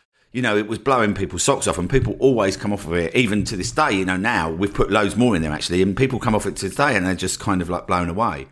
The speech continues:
So what I decided to do was, the perceived value of an online course is always the greatest, right? Because that's the thing usually people spend a lot of money on. You know,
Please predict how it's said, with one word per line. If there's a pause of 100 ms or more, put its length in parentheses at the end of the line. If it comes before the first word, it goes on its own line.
(880)
So
what
I
decided
to
do
was, (520)
the
perceived
value
of
an
online
course
is
always
the
greatest,
right?
Because
that's
the
thing
usually
people
spend
a
lot
of
money
on. (260)
You
know,